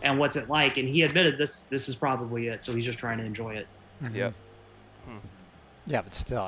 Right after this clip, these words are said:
Speaker 2: eh, you know what I mean? It's just, wonder what he thinks. He's just like, "Psh,
Speaker 3: <laughs>
Speaker 2: come on, I'm Mister Southwick." I think, uh, it's gonna be exciting to see Dungey at Southwick.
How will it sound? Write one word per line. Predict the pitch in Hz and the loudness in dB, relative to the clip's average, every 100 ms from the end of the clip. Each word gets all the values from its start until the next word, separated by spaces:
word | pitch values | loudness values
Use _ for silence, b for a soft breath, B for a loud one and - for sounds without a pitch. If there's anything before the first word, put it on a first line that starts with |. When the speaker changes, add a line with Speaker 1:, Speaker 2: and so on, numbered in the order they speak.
| 117 | -4
Speaker 2:
eh, | 135 | -6
you | 190 160 | -4 -4
know | 131 | -2
what | 135 | -2
I | |
mean? | 127 131 | -2 -2
It's | 113 | -4
just, | 127 107 - - - - 147 | -4 -4 -6 -8 -18 -6 0
wonder | 139 | 2
what | 123 | 2
he | 110 | 0
thinks. | - 127 110 - | -2 -4 -4 -6
He's | 113 | -6
just | 92 - | -6 -8
like, | - - | -10 0
"Psh, | - - - - - - 175 - 135 120 151 | 0 0 -6 -20 -20 -10 -2 0 0 -2 2
Speaker 3:
<laughs> | |
Speaker 2:
come | 180 | 2
on, | 151 156 139 | 2 -2 -2
I'm | 143 | -2
Mister | 139 - - | -2 -6 -6
Southwick." | - 120 - - - - - - - 180 B B - - - - - - - | -8 -8 -8 -14 -18 -20 -20 -20 -14 -12 B B -20 -20 -20 -20 -20 -2 4
I | |
think, | 170 240 185 | 8 8 12
uh, | 185 131 123 | 12 12 6
it's | 180 | 2
gonna | - 190 | 4 4
be | 175 | 6
exciting | 135 165 165 | 8 8 6
to | 151 | 2
see | - 135 | 0 0
Dungey | 135 170 151 123 | 2 2 2 0
at | |
Southwick. | - 131 123 139 151 | 2 0 0 -2 -4